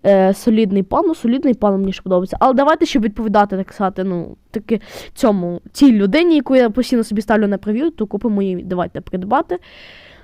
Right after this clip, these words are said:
Ти не бізнесмен. Блін, я не бізнесмен.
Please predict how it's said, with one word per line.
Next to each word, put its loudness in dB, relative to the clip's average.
Ти -6
не -4
бізнесмен. -8
Блін, 2
я 2
не 2
бізнесмен. -4